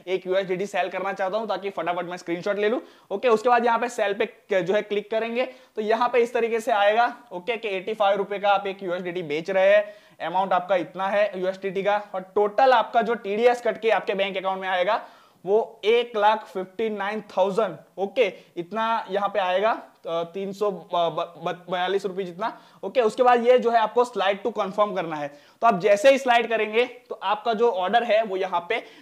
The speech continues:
कंफर्म हो जाएगा और वो जो है यहाँ पे आपके ऑर्डर्स में दिखाएगा।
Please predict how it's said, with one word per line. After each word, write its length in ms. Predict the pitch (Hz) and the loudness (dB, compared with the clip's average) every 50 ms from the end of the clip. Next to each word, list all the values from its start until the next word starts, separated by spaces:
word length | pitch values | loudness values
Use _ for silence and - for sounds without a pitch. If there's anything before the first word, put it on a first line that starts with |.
| _ _ | _ _
कंफर्म 400 | 190 190 185 175 185 214 220 226 | -2 -2 -2 0 2 4 4 4
हो 260 | 226 - - 160 190 | 2 -2 -2 0 2
जाएगा 420 | 196 214 220 220 220 214 233 247 240 - - _ - - | 4 4 6 6 6 6 4 2 0 -4 -12 _ -2 0
और 120 | 220 208 | 0 0
वो 260 | 190 165 208 240 254 | 2 4 4 4 4
जो 120 | 220 233 220 | 4 4 2
है 140 | 220 220 | 4 4
यहाँ 240 | 220 208 202 196 196 - | 4 2 0 0 0 0
पे 140 | 233 233 - 170 | -2 -2 -2 -2
आपके 280 | 175 180 - - 220 | -4 -4 -2 -4 -4
ऑर्डर्स 460 | 214 165 165 160 170 185 180 180 - | -2 -2 -2 -2 -2 -2 -4 -6 -6
में 100 | 220 220 | -6 -6
दिखाएगा। 520 | 202 208 - - 208 202 208 208 226 - | -6 -6 -4 -2 -2 0 2 2 0 0